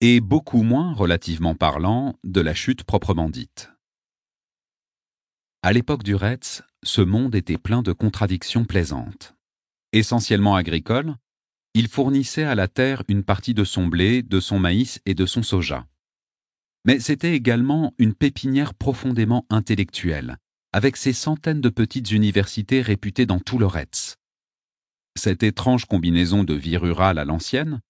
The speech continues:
évoquant les petites communautés d'Amérique du Nord autour de mille neuf cents, et d'activités intellectuelles de pointe, avait attiré ici de nombreux érudits, chercheurs, écrivains et penseurs. Après la chute,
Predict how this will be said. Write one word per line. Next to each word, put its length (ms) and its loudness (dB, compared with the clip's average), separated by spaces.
évoquant 480 0
les 120 -2
petites 360 -6
communautés 520 0
d'Amérique 460 -4
du 160 -4
Nord 220 2
autour 280 -6
de 80 -2
mille 220 -2
neuf 160 0
cents, 320 -4
et 120 2
d'activités 760 0
intellectuelles 720 2
de 100 0
pointe, 540 -4
avait 280 2
attiré 420 0
ici 380 -4
de 160 0
nombreux 500 0
érudits, 500 -2
chercheurs, 800 -2
écrivains 720 0
et 100 -2
penseurs. 680 -10
Après 300 0
la 100 0
chute, 600 -8